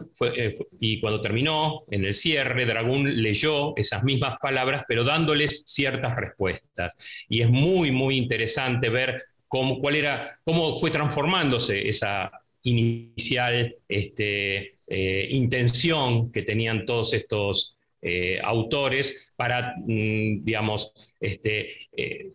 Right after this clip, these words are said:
transformarse en una semilla que fue creciendo, creciendo, y de repente estábamos frente a un árbol que tenía cincuenta metros de, de altura y nadie podía entender muy bien de dónde había salido. Este, es, es, eh, muy lindo escuchar ese audio. Hay una película que se llama País Cerrado, Teatro Abierto, que se hizo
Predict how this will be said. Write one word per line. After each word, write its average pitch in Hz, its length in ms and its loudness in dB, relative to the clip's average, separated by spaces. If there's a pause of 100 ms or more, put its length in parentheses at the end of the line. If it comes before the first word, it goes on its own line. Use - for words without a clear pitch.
transformarse 120 560 0
en 127 100 0
una 135 120 0
semilla 131 460 2
que 110 100 -2
fue 127 120 -2
creciendo, 123 420 0
creciendo, 135 360 0
y - 20 2
de 113 60 2
repente 113 340 -2
estábamos 110 420 -2
frente 110 300 -2
a - 20 2
un 104 120 2
árbol 117 420 2
que 92 80 -4
tenía 95 320 -2
cincuenta 98 420 -2
metros 95 360 -2
de, 92 500 0 (300)
de 92 80 0
altura 110 480 0
y 95 100 0
nadie 101 400 0 (180)
podía 104 260 0
entender 101 360 0
muy 101 180 0
bien 101 360 -2
de 95 160 -2
dónde 98 320 0
había 92 240 0
salido. 76 540 -6 (540)
Este, 92 600 -4 (160)
es, 139 160 0 (160)
es, 143 360 2
eh, 123 140 0
muy 127 220 2
lindo 151 180 2
escuchar 135 580 -2
ese 120 280 2
audio. 131 260 2
Hay 120 120 2
una 117 200 -2
película 127 640 -2
que 98 80 -4
se 98 120 -2
llama 110 260 -2
País 110 240 0
Cerrado, 117 400 -2
Teatro 110 320 -2
Abierto, 120 560 0
que - 80 -6
se 110 160 0
hizo 120 440 0